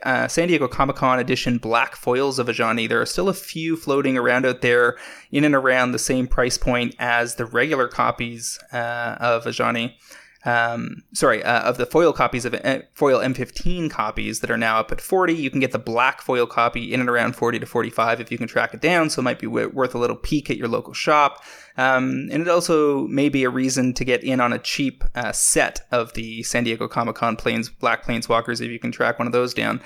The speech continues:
um, based on the, uh, the premise that this card may continue to move upward, uh, in the black foil version once the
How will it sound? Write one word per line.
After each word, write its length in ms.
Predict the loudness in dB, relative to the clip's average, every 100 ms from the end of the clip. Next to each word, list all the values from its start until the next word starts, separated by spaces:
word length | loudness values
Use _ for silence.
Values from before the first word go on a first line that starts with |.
| -16 -20 -8
um, 520 | -6 -4 -4 -6 -10 -8 -2
based 240 | 0 0
on 160 | 0 -2
the, 180 | -4 -10 -14 -8
uh, 260 | -6 -6
the 100 | -4
premise 380 | 0 2 2 -2
that 160 | -4 -4
this 140 | -4
card 320 | 0 0 0
may 140 | 0 -4
continue 460 | -4 0 0 2
to 60 | 0
move 260 | 0 0 0
upward, 580 | 2 2 2 0 -4 -10
uh, 220 | -6 -4 0
in 120 | -2
the 60 | 2
black 280 | 2 2
foil 300 | 0 0 2
version 340 | 2 0 0 0
once 240 | 0 -2
the 340 | 0 2 2